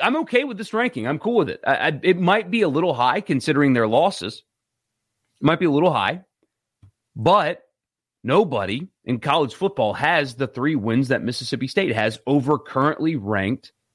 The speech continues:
college football playoff teams. So they get to where they are because of that. Uh, so I, I'm fine with it. Uh, I, I had people text me yesterday, "Do you agree with the state ranking?" I said, "Yeah, they, they played last week, the last couple of weeks, they've played like a team that's the number seventeen team in college football."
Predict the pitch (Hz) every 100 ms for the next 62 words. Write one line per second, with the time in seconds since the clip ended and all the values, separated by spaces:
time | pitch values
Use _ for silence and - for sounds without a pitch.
0 | _ _ _ _ - 123 127 - 127 131
1 | 131 - 220 190 - - 78 - - _
2 | _ _ _ _ _ _ - - 117 131
3 | 113 156 - 143 120 131 131 135 180 147
4 | - 185 220 202 - - _ _ _ _
5 | _ _ _ - 87 120 131 117 123 131
6 | 175 104 165 208 107 82 _ 110 98 120
7 | 104 131 123 101 _ 139 123 117 131 123
8 | 110 127 - 98 95 110 113 101 120 135
9 | 113 - 143 107 127 202 87 73 78 95
10 | 95 170 131 92 98 - - 120 - -
11 | 139 190 117 117 - _ _ 113 147 165
12 | 95 101 110 - 113 123 - 180 170 90
13 | 82 - 120 120 _ 160 208 95 92 104
14 | - 107 92 90 - 107 98 92 90 123
15 | 92 90 98 87 92 92 85 82 85 80
16 | - 95 87 80